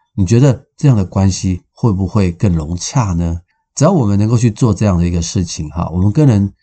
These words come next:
接下来的聊天呢，就不会是太困难了。好，这，这个只是一个刚开始，从第一印象，然后接下来可以去谈哪些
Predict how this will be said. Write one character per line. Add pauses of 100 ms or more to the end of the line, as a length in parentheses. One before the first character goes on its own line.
(280)
接
下
来
的
聊
天
呢，
就
不
会
是
太
困
难
了。 (500)
好，
这， (200)
这
个
只
是
一
个
刚
开
始， (120)
从
第
一
印
象， (220)
然
后
接
下
来 (300)
可
以
去
谈
哪
些